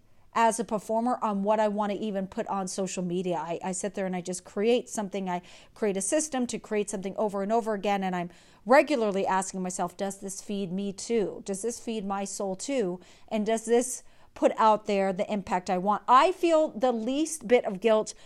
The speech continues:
when I'm putting exercises out because I know the exercises can help someone. And for me, that makes me feel good. But as soon as I start putting performing out there, I always have to go, "Wait, what will this make people feel? Will this be representing?" Blah, blah, blah.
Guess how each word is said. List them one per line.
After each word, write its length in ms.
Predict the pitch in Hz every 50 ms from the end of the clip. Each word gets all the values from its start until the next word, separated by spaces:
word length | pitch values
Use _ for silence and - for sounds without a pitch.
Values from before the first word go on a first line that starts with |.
| - -
when 160 | - 233 233 -
I'm 220 | - 220 220 214
putting 320 | - - 247 214 214 - -
exercises 760 | 175 180 - - - 190 175 - 185 165 175 - 180 180 -
out 160 | 175 175 180
because 240 | - 220 - 220 190
I 80 | 214 202
know 140 | 202 190
the 160 | 190 190 - 208
exercises 640 | 208 - - 208 - - 196 196 185 190 180 -
can 140 | - 196 185
help 280 | 202 202 196 185 -
someone. 540 | - - - 220 208 190 180 175 175 175 175 - - - - -
And 180 | - 233 233 208
for 140 | - 233 226
me, 320 | 220 220 226 226 220 - -
that 260 | 196 175 208 202 - 202
makes 220 | 202 180 - -
me 80 | 185 175
feel 200 | - 190 175 175
good. 260 | 160 196 165 170 180
But 120 | 202 196
as 100 | 220 226
soon 160 | - 294 294
as 120 | 294 285 285
I 80 | 233
start 260 | 226 - - 214 180 -
putting 220 | - 220 202 190
performing 520 | - 196 180 - 254 262 254 233 214 202
out 240 | 196 185 185 180 -
there, 220 | - 196 190 185 185 - - - - - -
I 260 | 220 226 208 220 -
always 300 | - 226 214 214 214 -
have 140 | - 214 185
to 100 | - 208
go, 180 | 165 196 190 180
"Wait, 400 | 175 170 185 208 180 180 - -
what 320 | 175 175 208 220 214 -
will 200 | 202 185 196 196
this 180 | 175 185 185 196
make 160 | 185 170 -
people 260 | - 196 - 190 185
feel? 280 | 185 - 240 208 180 170
Will 160 | 170 190 180
this 180 | 185 180 180
be 140 | - - 185
representing?" 640 | 170 190 190 190 - 202 190 226 220 208 190 175 165
Blah, 160 | 170 170 180
blah, 120 | 196 196
blah. 160 | 196 214 202